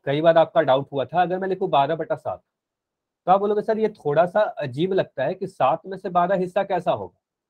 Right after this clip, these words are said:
तो जहां भी आपको अजीब लिख जाएगा ना कि थोड़ा सा अजीब लग रहा है कि सात में से बारह हिस्सा कैसे है,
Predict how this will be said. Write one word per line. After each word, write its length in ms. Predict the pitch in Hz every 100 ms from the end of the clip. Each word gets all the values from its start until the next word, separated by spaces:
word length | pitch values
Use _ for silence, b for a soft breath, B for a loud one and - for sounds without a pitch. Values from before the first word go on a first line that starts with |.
| _ _ _ _ _ -
तो 80 | 214
जहां 260 | 170 170
भी 80 | 202
आपको 240 | 208 208 214
अजीब 440 | - 147 131 190
लिख 160 | 180 147
जाएगा 280 | 156 151
ना 100 | 196
कि 340 | 214 _ _ 147
थोड़ा 240 | - 156
सा 140 | 156 165
अजीब 220 | 139 143
लग 140 | 147
रहा 120 | 135
है 60 | 170
कि 120 | -
सात 420 | - 143 135 156
में 100 | 180
से 120 | 175 185
बारह 260 | 156 151
हिस्सा 260 | 151 147 147
कैसे 300 | 127 110 104
है, 140 | 90